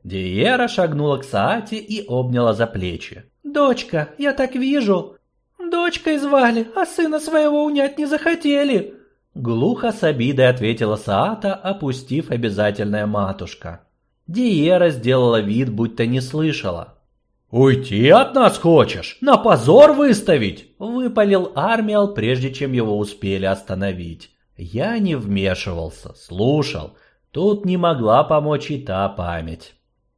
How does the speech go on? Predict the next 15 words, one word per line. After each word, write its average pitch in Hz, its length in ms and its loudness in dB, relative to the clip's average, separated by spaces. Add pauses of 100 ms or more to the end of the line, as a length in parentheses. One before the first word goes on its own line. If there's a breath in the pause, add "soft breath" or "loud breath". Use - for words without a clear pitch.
(280)
"Вот-вот, 311 840 2
вам 330 300 2
главное, 285 460 2
чтобы 311 340 -2
всё 330 280 -4
шито-крыто 370 800 0
и 247 160 0
никто 277 380 -2
ничего 285 440 -2
не 302 140 0
знал!" 285 580 2 (320 loud breath)
Дикой 139 500 -2
кошкой 175 640 0
прошипела 127 640 0
Саата. 95 720 -2